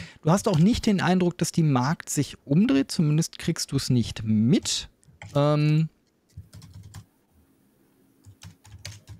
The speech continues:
und, ähm, bist ziemlich sicher, dass, dass,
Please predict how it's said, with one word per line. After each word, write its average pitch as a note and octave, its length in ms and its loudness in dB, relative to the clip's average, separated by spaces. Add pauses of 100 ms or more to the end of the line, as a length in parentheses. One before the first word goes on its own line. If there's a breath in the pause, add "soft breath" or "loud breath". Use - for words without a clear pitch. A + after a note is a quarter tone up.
(720 loud breath)
und, D3+ 920 2
ähm, B2+ 600 -2 (1000 loud breath)
bist - 200 -4 (120)
ziemlich A#3 420 2
sicher, E3+ 320 2
dass, - 360 -2
dass, - 320 -2